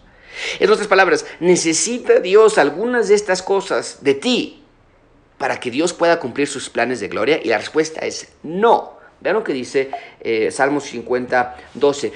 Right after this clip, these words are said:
"Si yo tuviese hambre", dice Dios, "no te lo diría a ti, porque mío es el mundo y su plenitud". Dice Dios, "Yo no necesito de ustedes. Yo no necesito de su colaboración".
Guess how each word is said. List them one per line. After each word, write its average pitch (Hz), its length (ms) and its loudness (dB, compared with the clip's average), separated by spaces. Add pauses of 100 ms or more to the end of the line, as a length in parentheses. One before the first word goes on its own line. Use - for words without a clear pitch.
(120)
"Si 143 260 -6
yo 202 300 6
tuviese 170 560 0
hambre", 151 420 4
dice 147 220 -4
Dios, 123 280 -4 (120)
"no 190 380 8
te 214 100 6
lo 180 80 4
diría 165 300 2
a 160 100 -2
ti, 165 240 -6 (320)
porque 175 500 6
mío 202 560 6
es 180 140 2
el 139 100 0
mundo 247 460 4
y 175 140 -2
su 185 200 -2
plenitud". 151 600 4 (840)
Dice - 180 -12
Dios, 180 180 0
"Yo 190 120 -2
no 240 60 -4
necesito 247 680 -4
de 220 80 4
ustedes. - 680 -6 (500)
Yo 220 80 -6
no 254 80 -2
necesito 226 640 -2
de 185 140 4
su - 180 -8
colaboración". 120 680 -2